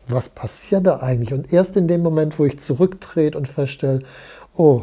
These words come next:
äh, ja, jetzt habe ich da gerade Gedanken, ich will meine Firma voranbringen, aber das sind meine Kinder und das bringt mich in einen Konflikt.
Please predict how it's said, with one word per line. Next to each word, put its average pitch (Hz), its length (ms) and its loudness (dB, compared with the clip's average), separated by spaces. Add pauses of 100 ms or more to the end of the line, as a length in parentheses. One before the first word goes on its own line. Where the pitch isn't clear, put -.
(160)
äh, 135 340 -2
ja, 131 320 0 (460)
jetzt - 380 0
habe 131 140 2
ich 127 100 -4
da 135 120 2
gerade 131 340 2
Gedanken, 131 420 2
ich 143 240 -2
will 143 440 4
meine 135 200 0
Firma 160 360 0
voranbringen, 160 640 2
aber 135 140 0
das 131 160 0
sind 135 140 0
meine 135 220 0
Kinder 180 420 2
und 160 140 0
das 143 120 -2
bringt 151 340 -2
mich 139 100 -6
in 139 100 0
einen 135 100 0
Konflikt. 147 600 -2